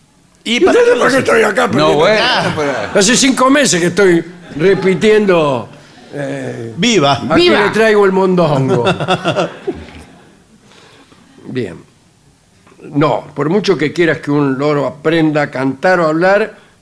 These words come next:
Speaker 2: no lo hará si no le apetece.
Speaker 1: Ah, bueno,
Speaker 2: Ah,
Speaker 1: entonces,
Speaker 2: mirá
Speaker 1: ¿qué
Speaker 2: vos.
Speaker 1: quedamos?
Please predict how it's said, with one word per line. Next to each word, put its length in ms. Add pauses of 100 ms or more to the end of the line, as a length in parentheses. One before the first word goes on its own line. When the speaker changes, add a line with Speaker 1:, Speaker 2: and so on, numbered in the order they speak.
Speaker 2:
no 340
lo 280
hará 560 (420)
si 240
no 140
le 100
apetece. 680 (680)
Speaker 1:
Ah, 300
bueno, 340
Speaker 2:
Ah, 140
Speaker 1:
entonces, 240
Speaker 2:
mirá 140
Speaker 1:
¿qué 80
Speaker 2:
vos. 100
Speaker 1:
quedamos? 460